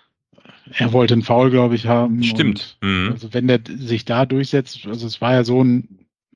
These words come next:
Speaker 1: ja, sechzig vierzig für ein Verteidiger-Ding, aber wenn der sich da vorbeigeht, dann, also da hast du direkt gesehen, was du meinst, ne? Also das war so
Speaker 2: Ja.
Speaker 1: dieses, kommt auf den Platz, der Ball lang, kommt auf ihn, der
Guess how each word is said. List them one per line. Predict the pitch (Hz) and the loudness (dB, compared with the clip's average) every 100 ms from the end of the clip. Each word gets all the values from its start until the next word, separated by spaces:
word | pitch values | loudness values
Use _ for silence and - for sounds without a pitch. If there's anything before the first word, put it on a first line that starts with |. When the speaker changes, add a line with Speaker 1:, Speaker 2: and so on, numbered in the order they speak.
| - | -16
Speaker 1:
ja, | 92 107 | -12 -12
sechzig | 101 98 - 107 | -12 -14 -12 -12
vierzig | - 113 113 | -10 -10 -10
für | - | -8
ein | 107 | -8
Verteidiger-Ding, | 107 110 113 120 117 113 120 117 - - - - | -8 -6 -2 0 -2 0 -2 -4 -16 -20 -20 -8
aber | 117 110 | -4 2
wenn | 117 | 4
der | 131 | 4
sich | 123 120 | 2 2
da | 120 | 0
vorbeigeht, | 117 135 120 127 127 131 - | 0 0 0 0 0 -2 -2
dann, | 123 117 | -4 -4
also | 110 | -6
da | 107 117 110 | -4 -4 -2
hast | 147 | -2
du | 156 | 0
direkt | 135 135 147 | 0 0 -2
gesehen, | 143 120 131 139 | -6 0 2 2
was | 120 | -2
du | 113 | -4
meinst, | 117 120 120 - - | -2 0 0 -2 -6
ne? | |
Also | 117 107 | -6 -6
das | 107 107 104 | -8 -10 -4
war | 113 | -4
so | 113 113 | -4 -2
Speaker 2:
Ja. | 98 | 0
Speaker 1:
dieses, | 101 104 - - - - _ - _ _ - | -2 -8 -18 -20 -20 -20 _ -20 _ _ -4
kommt | 147 170 | 0 2
auf | 127 | 0
den | |
Platz, | 127 139 156 - | -2 -2 -4 -10
der | - 117 117 | -8 -6 -6
Ball | 117 120 131 156 | -6 -2 2 2
lang, | 135 131 123 | 2 -2 -4
kommt | 147 160 147 | -2 -2 -4
auf | 147 | -6
ihn, | 131 143 117 | -4 -2 -2
der | 120 120 | -2 -4